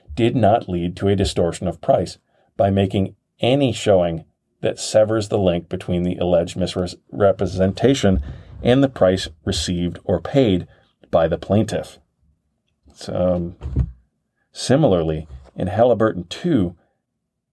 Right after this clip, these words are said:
or similarly, Halliburton two held the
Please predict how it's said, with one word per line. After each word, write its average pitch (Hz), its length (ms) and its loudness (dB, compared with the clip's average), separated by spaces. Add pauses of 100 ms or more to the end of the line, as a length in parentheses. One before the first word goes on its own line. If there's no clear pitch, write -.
(460)
or 104 80 0
similarly, 92 580 2
Halliburton 107 460 2
two 147 240 0
held 90 280 2
the 95 160 -2